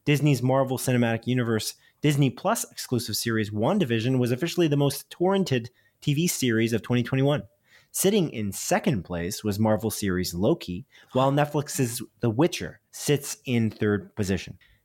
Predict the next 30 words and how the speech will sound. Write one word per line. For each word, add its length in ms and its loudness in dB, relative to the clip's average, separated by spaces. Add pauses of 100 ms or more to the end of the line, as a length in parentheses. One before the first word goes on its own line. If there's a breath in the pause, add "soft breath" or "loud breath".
A 80 0
couple 240 0
years 160 0
ago, 240 4
when 160 4
Game 160 4
of 80 0
Thrones 300 2
was 120 2
on 160 4
air 280 2
over 260 4
at 60 2
H 240 0
B 120 4
O, 220 4
it 100 2
was 220 0
consistently 720 0
considered 380 0
the 40 0
most 320 0
pirated 460 0
T 100 -4
V 120 2
series 340 0
for 100 -8
approximately 480 -2
seven 480 2
years 380 4